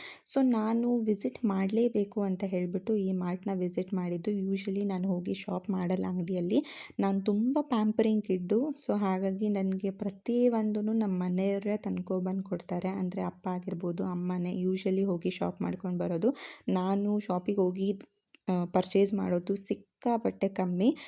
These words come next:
So, ಫಸ್ಟ್ ಫ್ಲೋರಲ್ಲಿ ಬೇಬಿ ಸೆಕ್ಷನ್ ಡ್ರೆಸ್ಸಸ್ ಕೂಡ ಸಿಕ್ಕಾಪಟ್ಟೆ ಒಳ್ಳೊಳ್ಳೆ ಆಪ್ಷನ್ಸ್ ಇತ್ತು. ನೋಡ್ತಾ ಇದ್ರೆ ಸಿಕ್ಕಾಪಟ್ಟೆ ಕ್ಯೂಟ್ ಕ್ಯೂಟ್ ಡ್ರೆಸ್ಸಸ್ ಎಲ್ಲ ಇತ್ತು. So, ಅದು ಗ್ರೌಂಡ್ ಫ್ಲೋರಲ್ಲಿ ಫುಲ್ ಇರುತ್ತೆ. And ಫಸ್ಟ್ ಫ್ಲೋರಿಗೆ ಬಂದ್ರೆ ಅಲ್ಲಿ ಬರೀ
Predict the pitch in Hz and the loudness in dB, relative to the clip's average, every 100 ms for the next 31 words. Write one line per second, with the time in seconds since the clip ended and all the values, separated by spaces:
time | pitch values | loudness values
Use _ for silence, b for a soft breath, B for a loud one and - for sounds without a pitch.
0 | B B - 214 - 220 254 - - 214 | B B -2 0 4 4 4 -2 0 2
1 | 202 202 214 190 190 208 220 202 - 208 | 4 2 2 4 4 2 0 -4 -4 -4
2 | 202 190 190 196 - 202 208 214 226 - | -2 -2 -2 -4 -2 -2 -2 -4 -10 -6
3 | - 339 269 269 214 196 196 196 185 180 | 0 2 2 2 4 4 4 2 2 0
4 | - 196 190 180 - 196 190 202 196 196 | -4 -4 -4 -6 -4 -2 0 -2 -2 -2
5 | 202 214 214 214 214 208 214 - 233 240 | -2 -2 -4 -2 0 -2 -4 0 2 2
6 | - 226 208 190 196 190 190 180 185 180 | 4 4 4 0 -2 -2 0 0 2 2
7 | 180 - 208 311 B B B - 254 226 | 0 -2 2 2 B B B -2 2 2
8 | 220 262 262 214 196 214 220 208 196 190 | 4 4 4 2 2 2 2 0 2 4
9 | 190 220 - 196 190 180 180 214 294 - | 2 2 2 2 4 2 2 0 0 0
10 | 202 220 226 - 226 254 - - 214 196 | 2 4 2 4 4 2 -2 0 2 4
11 | 190 185 175 175 233 381 B B B 220 | 2 2 0 0 0 0 B B B 0
12 | 226 262 226 202 202 262 294 | 4 4 4 2 4 2 0